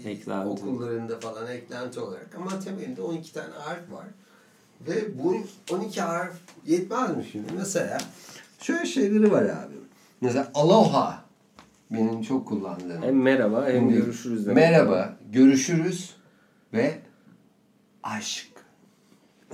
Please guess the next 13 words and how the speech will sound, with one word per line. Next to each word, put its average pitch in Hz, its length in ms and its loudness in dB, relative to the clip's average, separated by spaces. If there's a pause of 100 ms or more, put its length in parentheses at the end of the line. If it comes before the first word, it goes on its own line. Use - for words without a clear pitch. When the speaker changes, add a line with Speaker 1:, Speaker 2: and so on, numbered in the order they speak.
Speaker 2:
Hadi 123 160 -6
ya, 104 180 0 (200)
aşk 127 300 -4
mı 131 100 -8
tabii 101 180 -4
Speaker 1:
Aşk, 92 140 -8
Speaker 2:
demekmiş? 95 360 -12 (140)
Speaker 1:
seni 98 160 -6
Speaker 2:
Aloha. 101 100 -4
Speaker 1:
seviyorum 95 720 -4 (100)
demek. - 60 -18 (720)
Seni 110 260 0
seviyorum, 120 680 2